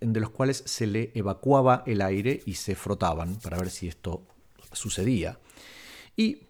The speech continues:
por accidente, por casualidad, detectaron un fenómeno totalmente sorprendente que los dejó perplejos, que era que si ellos frotaban estos tubos,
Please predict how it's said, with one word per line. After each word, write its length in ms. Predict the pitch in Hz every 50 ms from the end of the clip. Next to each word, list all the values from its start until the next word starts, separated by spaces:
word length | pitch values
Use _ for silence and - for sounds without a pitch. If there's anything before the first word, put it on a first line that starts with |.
| _ _
por 200 | - - 113 110
accidente, 880 | 127 135 - - - - 107 110 147 208 - 90 85 82 - - 92 110
por 220 | 131 - - 95 -
casualidad, 420 | 101 92 - 92 123 139 110 113
detectaron 500 | 131 131 - 110 - - 117 117 131 135
un 120 | 127 123 113
fenómeno 360 | - 110 104 107 120 139 143
totalmente 460 | - 92 - 90 92 95 101 - 92
sorprendente 640 | - - - - 87 85 87 87 80 85 92 135 131
que 80 | -
los 100 | 101 78
dejó 240 | - 80 - - 90
perplejos, 680 | - 87 78 - - 82 76 73 - - 90 90 - - - - - - - - _
que 100 | - 127
era 120 | 127 123
que 60 | 120 101
si 140 | - 127
ellos 300 | 127 - - 120 - - -
frotaban 680 | - - 95 95 95 - 160 151 123 104 98 98 110 - -
estos 320 | 113 - - 127 - -
tubos, 440 | - 143 120 117 123 135 - -